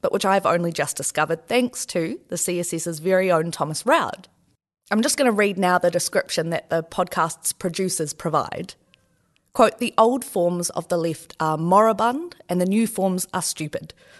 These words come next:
We're making a podcast that talks about the need to organise a dialectical pessimism and develop a Marxist salvage project capable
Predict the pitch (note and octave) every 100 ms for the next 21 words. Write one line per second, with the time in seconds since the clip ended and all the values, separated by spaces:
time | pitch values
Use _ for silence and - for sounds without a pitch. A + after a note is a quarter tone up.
0 | - _ _ A3 B3 A3+ A3+ G#3+ - D#3+
1 | - E3+ D#3 - - - - E3 - -
2 | E3+ E3 - - E3+ E3 - - D3+ -
3 | G3+ G#3 F#3+ F#3 F3+ - - F3 G#3 F#3+
4 | A#3+ A#3 - - G3 F3 - G#3+ F#3 E3
5 | F3 F#4 A#4 _ _ _ _ - F#3+ F3+
6 | F#3+ G3 - F3+ F#3 G#3+ - G#3+ - -
7 | - G3 F#3 F3+ E3 - E3+ D#3+ E3+ -
8 | - G#3+ G#3+ E3 D3+ F#3+